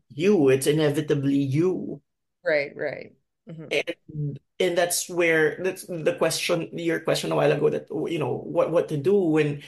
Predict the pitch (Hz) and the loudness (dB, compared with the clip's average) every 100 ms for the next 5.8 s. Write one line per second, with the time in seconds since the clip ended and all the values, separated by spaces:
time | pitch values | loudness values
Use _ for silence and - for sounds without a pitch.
0 | - - - 170 151 151 147 170 151 139 | -20 -16 -2 2 2 2 -2 0 0 0
1 | 151 147 147 160 - 156 151 156 151 143 | -2 -2 -4 -4 0 0 2 4 4 4
2 | 151 147 139 147 - 131 147 147 135 139 | 4 2 0 0 -4 -4 0 0 2 0
3 | 131 - - - 165 156 143 143 - 156 | 0 -10 -10 0 2 2 0 -6 0 4
4 | 143 156 147 143 139 - _ _ _ _ | 4 4 4 4 0 -6 _ _ _ _
5 | _ 165 160 151 143 139 139 | _ -2 2 2 2 0 -6